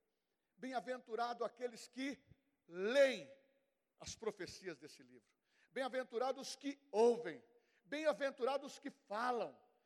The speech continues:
Porque esta palavra é vida e vida em abundância. Foi isso que Jesus disse, "As minhas palavras são espírito e verdade." As minhas palavras, eu sou o caminho, a minha palavra é verdade.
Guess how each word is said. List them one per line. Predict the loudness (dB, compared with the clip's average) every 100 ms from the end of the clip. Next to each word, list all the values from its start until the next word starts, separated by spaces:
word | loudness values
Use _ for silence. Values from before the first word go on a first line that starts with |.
| _ _
Porque | -4 0 4
esta | 4 2
palavra | -2 0 2 4 4 2 0
é |
vida | 0 0 0 2 -2 -2
e | -2
vida | 0 0 -2 -2
em | -2
abundância. | -2 -4 -4 -4 -6 -14 -20 _ _ _
Foi | -6 0
isso | 2 0
que | -2
Jesus | 0 0 0 -6
disse, | -4 -4 -6 -14 -8
"As | -6
minhas | -4 -4 -2
palavras | -2 0 0 -2 -2
são | -2 -2
espírito | -6 -6 0 2 2 -4
e |
verdade." | 0 0 2 -2 -2 -4 -8 -20 _ _ -10 -2
As | -2
minhas | 0 -2
palavras, | -2 -2 2 4 4 2 -2 -6 _ -2
eu | 2 2
sou | 0 -2
o | 2
caminho, | 0 0 0 -2 -2
a | -4
minha | -2
palavra | 2 2 2 0
é | 0
verdade. | 2 2 2 0 -2 -8